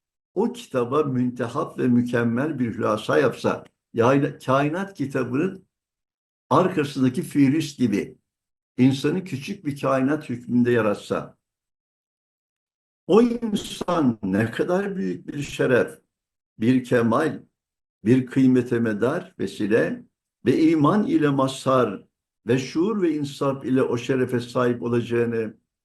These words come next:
bu ayetten ders aldığımdan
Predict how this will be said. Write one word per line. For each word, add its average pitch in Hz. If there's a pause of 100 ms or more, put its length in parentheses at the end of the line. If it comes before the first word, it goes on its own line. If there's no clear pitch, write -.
bu 135
ayetten 120
ders 139
aldığımdan 117